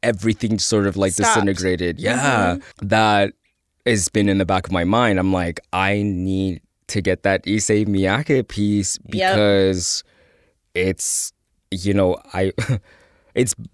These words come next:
Speaker 1: been the most expensive piece that I've purchased, um,
Speaker 2: Ever.
Speaker 1: ever." <laughs> Yeah.
Speaker 2: Have we even talked about it?
Speaker 1: I don't
Speaker 2: I, we haven't even talked about it 'cause we, you had the, the auction was when?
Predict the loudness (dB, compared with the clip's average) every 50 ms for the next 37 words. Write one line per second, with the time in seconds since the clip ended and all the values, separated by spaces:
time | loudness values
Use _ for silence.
0 | -10 -6 0 2 2 4 4 4 4 2 2 2 2 4 4 4 4 4 2 2
1 | 0 -4 -2 0 0 0 0 0 -4 -4 -2 -2 -2 0 0 0 0 0 0 0
2 | -2 0 -2 -2 0 0 0 0 0 -2 -4 -8 -10 _ -20 -20 -20 -20 -20 -10
3 | -4 0 0 2 2 2 2 0 2 2 2 0 2 0 -2 -2 -2 -6 -10 -16
4 | -4 0 4 4 4 4 2 0 -4 -4 -4 -4 -4 -6 -6 -8 _ -4 -2 0
5 | 0 0 0 2 4 4 4 4 2 2 0 0 -2 -2 -2 0 2 4 4 2
6 | 2 2 0 -2 0 0 0 0 0 -2 -6 -4 -2 0 0 0 0 0 0 0
7 | 0 -2 -4 -8 _ _ _ _ _ 0 2 4 4 2 2 0 -2 -4 -4 -4
8 | -4 -4 -6 -2 0 0 0 2 2 2 2 2 2 2 0 0 0 0 0 0
9 | -2 -2 -2 -2 -2 0 -2 -2 0 -2 -2 0 0 0 0 -2 -4 -8 -8 -6
10 | -8 -8 -4 -2 -2 0 0 -2 -2 -4 -6 -4 -2 0 2 2 2 0 0 -4
11 | -4 -2 -2 -2 -2 -2 -4 -2 0 0 2 2 2 2 0 0 -2 -6 _ _
12 | _ -20 -20 -20 -20 -20 -20 -20 _ _ -2 -2 2 2 2 2 2 0 -4 -4
13 | -2 -2 -2 -2 -2 -2 -2 -2 -2 0 0 2 2 0 -2 -4 -6 -10 -14 -14